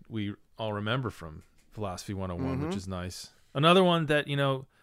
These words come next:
Speaker 1: Epictetus, for me,
Speaker 2: Yeah.
Speaker 1: is the golf, the patron
Speaker 2: Yeah.
Speaker 1: philosopher of golf, and, or, and by extension, maybe Marcus Aurelius.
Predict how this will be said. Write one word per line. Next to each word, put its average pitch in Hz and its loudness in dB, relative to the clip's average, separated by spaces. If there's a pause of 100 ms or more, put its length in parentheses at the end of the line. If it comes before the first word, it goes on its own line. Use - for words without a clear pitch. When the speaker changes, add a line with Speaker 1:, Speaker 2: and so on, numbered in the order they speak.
(140)
Speaker 1:
Epictetus, 156 2
for - -4
me, 120 0
Speaker 2:
Yeah. 160 0 (400)
Speaker 1:
is 104 2
the 107 -6
golf, 104 2
the 113 -8
patron 107 -2 (200)
Speaker 2:
Yeah. 123 -6
Speaker 1:
philosopher 101 0 (100)
of 104 -8
golf, 92 -2 (200)
and, 110 -4 (100)
or, 107 0 (260)
and 104 -6 (120)
by 107 -2
extension, 101 -4
maybe 101 -2
Marcus 98 -2
Aurelius. 90 -6